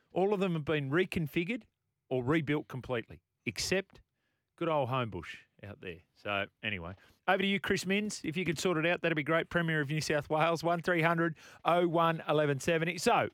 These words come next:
ex-, early stage, do we get a prediction out of you boys? Do we get a, who's,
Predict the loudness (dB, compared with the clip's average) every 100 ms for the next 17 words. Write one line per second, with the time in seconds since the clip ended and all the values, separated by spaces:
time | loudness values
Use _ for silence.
0 | _ -2 -2 -2 -6 -2 2 2 0 0
1 | 2 0 -4 -4 -2 -2 -2 -2 -2 -2
2 | -2 -2 -4 -2 -2 -2 -4 -4 -2 -2
3 | -2 _ _ _ -2 -2 -4 -12